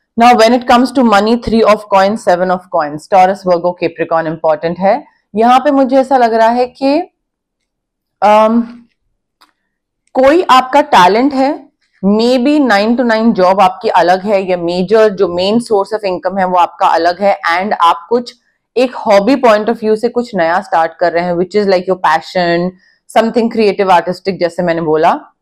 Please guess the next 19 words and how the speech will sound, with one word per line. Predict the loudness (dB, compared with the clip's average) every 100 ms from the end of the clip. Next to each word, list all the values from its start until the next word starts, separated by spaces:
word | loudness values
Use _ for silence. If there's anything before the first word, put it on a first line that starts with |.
| _ _ _ _ _ _ _ _ 0
कोई | 4 4
नई | 2 0
चीज | -2 -2
स्टार्ट | 0 0 0
कर | -2 -2
रहे | -2
हैं | -2 -4 -4
and | -2
उसमें | -4 -4 -4
ग्रोथ | -2 -2 -2
दिख | -8 -8 -6
रही | -4
है, | -2
उसमें | -4 -8 -6 -4
पैसा | -2 -4 -4
दिख | -6 -6 -4
रहा | -2
है, | -4
because | -2 -2 -2